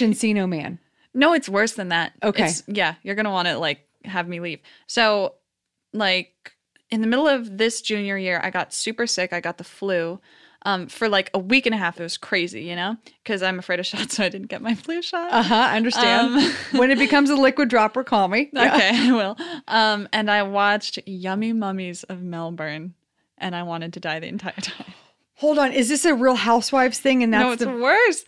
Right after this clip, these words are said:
Speaker 1: Okay. It's,
Speaker 2: Yummy Mummies?
Speaker 1: It's called Yummy Mummies, and the whole premise is that they're all mummies and Australian and blonde, and that's kinda it. And they just run around and have brunch. And the big drama is there, this girl, <laughs> this woman,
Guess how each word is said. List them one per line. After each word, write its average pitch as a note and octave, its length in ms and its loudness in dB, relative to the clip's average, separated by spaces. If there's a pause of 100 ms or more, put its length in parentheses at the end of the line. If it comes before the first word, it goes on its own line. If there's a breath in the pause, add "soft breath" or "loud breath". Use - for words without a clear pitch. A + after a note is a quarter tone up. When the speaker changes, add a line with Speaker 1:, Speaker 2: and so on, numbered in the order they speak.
(280 loud breath)
Speaker 1:
Okay. B3+ 400 2 (460 soft breath)
It's, B3 100 4
Speaker 2:
Yummy D#4 300 8
Mummies? C4+ 360 6
Speaker 1:
It's A#4 140 2
called B3+ 320 2
Yummy C4+ 300 4
Mummies, A#3 420 2
and A3 140 -4
the A3+ 60 -2
whole A#3+ 180 0
premise G#3+ 420 0
is G3+ 200 -6
that F#3+ 180 0
they're G3 160 0
all G3+ 180 0
mummies G3+ 640 -2
and G3+ 100 0
Australian F3+ 840 -2 (220 soft breath)
and F#3 400 -4
blonde, F3 540 0 (280 soft breath)
and F3+ 460 -2 (540)
that's G3 360 0
kinda G3 360 -2
it. - 200 0 (180 soft breath)
And A3 160 -4
they G#3+ 80 2
just G3+ 180 -4
run G3+ 160 0
around F#3 220 0
and F3 80 -6
have F3 240 -4
brunch. E3 380 -2 (260 soft breath)
And G3 320 -2
the G3 160 -12
big F#3+ 180 -2
drama F#3 440 -2
is G3+ 140 -10
there, F3 260 -4
this F#3 320 -8
girl, F3 340 0
<laughs> A#3+ 280 0
this G#3+ 340 -2
woman, F#3+ 360 -8